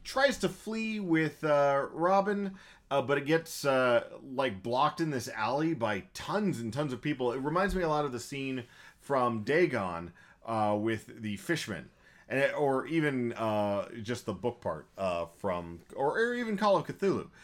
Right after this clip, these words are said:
It's very much like that. Shadow over Innsmouth. There's, there's, like, a whole bunch of people with big flashlights walking around trying to find him in the rain.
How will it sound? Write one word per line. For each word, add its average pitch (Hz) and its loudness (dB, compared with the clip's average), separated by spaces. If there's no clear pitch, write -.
It's 127 -2
very 196 4
much 160 2
like 131 0
that. 101 -2
Shadow 151 2
over 127 0
Innsmouth. 101 -6
There's, 110 -2
there's, 110 -8
like, 101 -6
a 95 -10
whole 151 -2
bunch 139 -2
of 117 -14
people 127 -2
with 95 -6
big 151 -4
flashlights 123 -2
walking 117 -2
around 104 -2
trying 95 -8
to 82 -12
find 78 -12
him 76 -14
in 101 -6
the 104 -2
rain. 80 -8